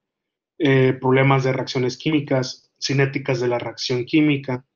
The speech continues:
En todo esto encontramos varias incógnitas, varias variables con respecto a temperatura,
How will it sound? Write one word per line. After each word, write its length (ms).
En 180
todo 280
esto 240
encontramos 600
varias 320
incógnitas, 800
varias 220
variables 640
con 140
respecto 360
a 60
temperatura, 920